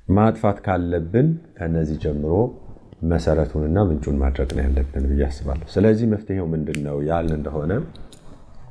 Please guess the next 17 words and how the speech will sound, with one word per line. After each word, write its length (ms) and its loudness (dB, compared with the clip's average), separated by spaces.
አንድ 260 6
የሃይማኖት 500 2
ተቋማት 400 2
ጠንክረው 400 0
ቢሰሩ። 360 -2
በነገራችን 600 -2
ላይ፣ 160 6
እ፣ 100 4
የኢትዮጵያ 480 0
ህዝብና 400 4
ቤት 240 4
ቆጠራ 320 4
የመጨረሻ 580 4
ውጤት 400 0
ሴንትራል 520 4
ስታቲስቲካል 640 0
ኤጀንሲ 380 0